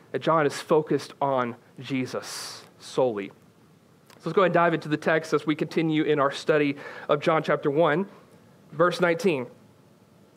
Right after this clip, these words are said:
"Now, this was John's testimony when the Jewish leaders in Jerusalem sent priests and Levites to ask him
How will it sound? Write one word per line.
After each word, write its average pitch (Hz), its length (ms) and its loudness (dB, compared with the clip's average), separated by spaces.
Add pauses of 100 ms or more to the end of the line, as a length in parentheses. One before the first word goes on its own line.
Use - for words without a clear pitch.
(140)
"Now, 208 380 4 (280)
this 202 180 2
was 220 140 4
John's 190 320 2
testimony 175 520 2
when 170 180 4
the 170 80 4
Jewish 196 380 2
leaders 160 260 4
in 175 80 0
Jerusalem 160 420 2
sent - 240 -2
priests 202 280 2
and 185 140 2
Levites 147 420 2
to - 140 -2
ask 180 320 -2
him 165 160 2